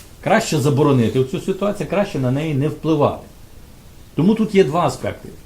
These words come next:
Пасивність громади як така в місті, ну і відсутність менеджменту в управлінні освіти як таке.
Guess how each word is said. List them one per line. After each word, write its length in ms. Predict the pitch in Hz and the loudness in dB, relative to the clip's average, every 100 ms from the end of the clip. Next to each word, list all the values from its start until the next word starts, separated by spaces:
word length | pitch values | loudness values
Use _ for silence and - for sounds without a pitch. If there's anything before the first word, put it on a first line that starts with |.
| - | -6
Пасивність 460 | 143 - 165 143 120 | -4 0 2 2 2
громади 380 | 139 135 107 104 | 2 2 2 0
як 180 | 110 | 0
така 340 | - 117 113 131 | -2 -2 -2 -2
в 100 | 135 | -2
місті, 380 | 175 185 - 240 - - - - - - | -4 -4 -6 -10 -12 -20 -20 -20 -12 0
ну 180 | 143 - | 0 2
і 100 | 185 | 2
відсутність 640 | 160 - 170 - 190 - - - - | 2 0 -4 0 -2 -2 -14 -8 -2
менеджменту 640 | 160 175 139 175 170 175 | -2 0 -2 -4 -4 -4
в 200 | 131 107 | -4 -4
управлінні 520 | 107 135 139 131 113 | -2 0 2 0 0
освіти 540 | 98 - 143 165 175 - - | -4 -4 -4 -4 -6 -10 -8
як 300 | 101 117 123 | -2 -2 -2
таке. 340 | 123 - - | -6 -8 -10